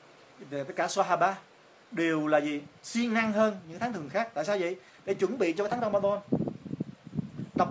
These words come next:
Quran nhiều hơn, zikir nhiều hơn, salah nhiều hơn, đặc biệt là nhịn chay tháng Sha'ban này. Thì qua câu chuyện này, Usman chỉ muốn cảnh tỉnh chúng ta,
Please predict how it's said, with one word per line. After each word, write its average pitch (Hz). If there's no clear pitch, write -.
Quran 220
nhiều 180
hơn, 214
zikir 233
nhiều 180
hơn, 208
salah 220
nhiều 175
hơn, 196
đặc 175
biệt 190
là 175
nhịn 160
chay 196
tháng 170
Sha'ban 135
này. 110
Thì 143
qua 170
câu 170
chuyện 139
này, 135
Usman 156
chỉ 143
muốn 180
cảnh 143
tỉnh 135
chúng 170
ta, 143